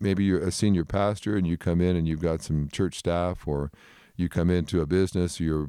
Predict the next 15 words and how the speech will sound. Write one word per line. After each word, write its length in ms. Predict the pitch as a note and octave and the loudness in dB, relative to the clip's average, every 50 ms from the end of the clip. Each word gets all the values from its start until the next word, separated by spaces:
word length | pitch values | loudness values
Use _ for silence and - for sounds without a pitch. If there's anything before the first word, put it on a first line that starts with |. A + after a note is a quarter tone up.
| D#2+ E2+ | -6 -4
made 260 | D#2 E2+ E2+ E2+ D#2 D#2 | -2 0 0 0 0 -2
a 40 | D2 | 0
manager 800 | D2+ E2 F2 F#2+ G2 F#2+ F2+ D#2+ F2 F2+ F2+ F#2 F#2 F2+ G2 - - | 0 0 0 0 0 0 0 0 0 0 0 0 0 -2 -6 -8 -6
at 180 | - D2+ D2+ B1+ | -6 -6 -6 -2
whatever 380 | D2+ E2 D#2+ E2+ F2+ E2 D#2 | -2 -2 0 0 0 0 -2
level, 520 | D2 D#2+ E2+ F2 E2 C#2+ C#2+ C#2+ D2 D#2 - - - - - - _ _ _ - | -2 0 0 0 0 -2 -2 -4 -4 -4 -6 -12 -20 -20 -20 -20 _ _ _ -6
and 160 | E2 D#2+ D#2+ | -2 0 0
now 140 | E2 F2 E2+ | 2 2 0
you've 240 | F2 F2 F2 F2 | 0 0 0 0
got 260 | E2 F2 E2 D#2 C#2 - | 0 0 -2 -2 -4 -2
people 320 | - F#2+ F2+ - - F2 | -2 -2 -2 0 -2 -2
that 120 | E2 D#2+ D2+ | -2 0 0
answer 340 | E2 E2+ F2 F2 - F2 D#2+ | 0 0 -2 -2 -2 -4 -2
to 60 | D#2+ | -2
you. 360 | D#2+ D#2+ D#2+ E2 F2 F2+ F2+ | -2 0 0 0 0 0 -2